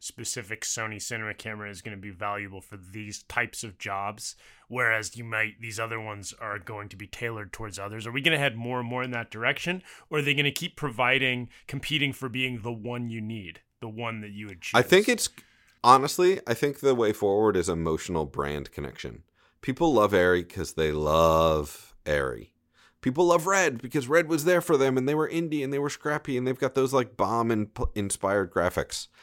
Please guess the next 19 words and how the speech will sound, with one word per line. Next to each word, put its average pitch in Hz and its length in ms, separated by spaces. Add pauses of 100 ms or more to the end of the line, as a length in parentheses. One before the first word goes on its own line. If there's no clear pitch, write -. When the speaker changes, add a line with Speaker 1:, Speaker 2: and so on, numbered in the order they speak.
(260)
Speaker 2:
I - 80
think, 135 240
like, 107 400
emotion, 113 720 (600)
'cause 147 180
it's 143 160
getting 175 260
harder 135 380
and 117 120
harder 120 260
to 104 80
argue 98 400
logical. 87 400 (220)
Like, 135 240
even 214 240
these 190 180
two 180 100
cameras, 151 540 (640)
like, 127 360